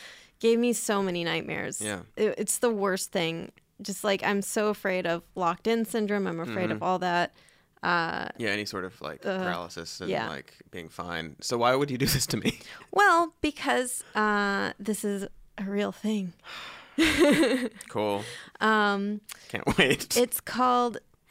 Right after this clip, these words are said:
Speaker 1: tonic immobility in animals, and it's both a lifesaver and a nightmarish curse,
Speaker 2: Mm-hmm.
Speaker 1: uh, as are most th-, most things in the animal kingdom.
Speaker 2: <laughs>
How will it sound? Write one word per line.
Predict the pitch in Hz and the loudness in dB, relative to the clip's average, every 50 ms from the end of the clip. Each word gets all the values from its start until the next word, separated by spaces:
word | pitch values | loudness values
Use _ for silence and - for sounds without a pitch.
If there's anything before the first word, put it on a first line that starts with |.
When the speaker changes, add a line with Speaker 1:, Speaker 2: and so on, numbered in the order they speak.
| _ - - - - | _ -20 -20 -14 -12
Speaker 1:
tonic | - - 269 277 285 285 254 - | -6 -2 0 0 0 0 0 0
immobility | 220 226 220 214 208 190 202 208 208 202 196 180 180 180 175 - - - - - | 0 0 2 0 0 0 0 0 0 0 0 -2 -2 -2 -4 -6 -8 -12 -10 -6
in | - 190 185 | -6 -4 -4
animals, | 185 185 185 185 180 175 175 175 170 | -4 -4 -4 -4 -4 -4 -6 -6 -8
and | - - 190 180 | -8 -8 -6 -6
it's | 180 185 - - - | -6 -6 -8 -10 -10
both | - 185 180 180 185 - - - - | -6 -6 -4 -4 -6 -8 -12 -14 -12
a | - - 180 190 180 175 170 165 - 226 - - | -10 -8 -8 -6 -6 -8 -8 -10 -12 -12 -6 -4
lifesaver | 240 285 330 - - - 330 320 311 320 320 311 - | -2 -2 -2 -4 -6 -6 -6 -4 -4 -4 -4 -4 -4
and | - 202 202 202 196 196 | -4 -4 -4 -4 -4 -4
a | 196 | -4
nightmarish | 190 185 180 180 180 180 175 175 196 - - | -4 -4 -4 -4 -4 -2 -2 -2 -4 -6 -8
curse, | - - 247 208 - - - | -8 -6 -6 -6 -6 -8 -8
Speaker 2:
Mm-hmm. | - 107 110 117 131 131 110 107 - _ _ _ _ - | -6 -6 -4 -4 -4 -4 -6 -8 -12 _ _ _ _ -6
Speaker 1:
uh, | 196 185 180 175 175 - - - | -4 -2 -2 -2 -2 -4 -2 0
as | 214 220 220 220 | 2 2 2 2
are | 233 233 | 0 0
most | 233 233 247 - - | 0 -2 -2 -4 -6
th-, | 196 - - - | -8 -12 -10 -6
most | 226 240 262 285 - | -2 -2 -2 -2 -4
things | - - 190 180 185 - | -6 -6 -4 -4 -4 -6
in | 190 185 | -6 -6
the | 175 | -4
animal | 175 180 175 180 170 190 | -4 -6 -6 -6 -10 -12
kingdom. | - - 202 185 175 190 196 185 190 196 | -12 -12 -10 -10 -8 -8 -8 -8 -8 -8
Speaker 2:
<laughs> | - | -8